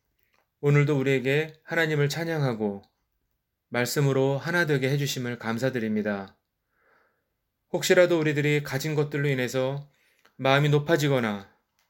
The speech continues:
그로 인해 하나님을 기쁨으로 섬기지 못하는 자들이 있다면 주님,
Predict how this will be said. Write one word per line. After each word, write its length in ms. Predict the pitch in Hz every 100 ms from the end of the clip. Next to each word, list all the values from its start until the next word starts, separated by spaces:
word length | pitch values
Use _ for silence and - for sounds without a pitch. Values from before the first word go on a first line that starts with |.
| _ _
그로 240 | - 160
인해 220 | 151 143 143
하나님을 680 | 147 160 147 147 139 139 - _
기쁨으로 480 | - 143 165 151 156
섬기지 480 | 147 196 202 208 190
못하는 640 | 123 113 143 127 131 104 - _ _ _ _ _ _ _ _
자들이 340 | - 131 139 127
있다면 640 | 139 123 123 135 127 - _ _ _
주님, 480 | - 131 131 131